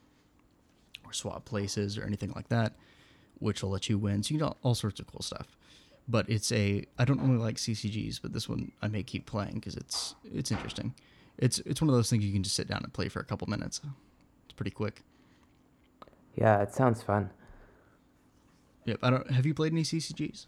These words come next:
Speaker 2: I, I mean, other than, like, something like a, like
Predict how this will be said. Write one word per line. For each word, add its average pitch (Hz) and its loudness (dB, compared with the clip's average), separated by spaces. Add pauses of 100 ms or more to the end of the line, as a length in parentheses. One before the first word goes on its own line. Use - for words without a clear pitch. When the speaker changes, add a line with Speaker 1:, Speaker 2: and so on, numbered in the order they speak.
(100)
Speaker 2:
I, 135 4 (380)
I 120 10
mean, 123 10
other 113 10
than, 92 6
like, 95 -4 (560)
something 98 2
like 92 2
a, 95 -2 (1000)
like - -4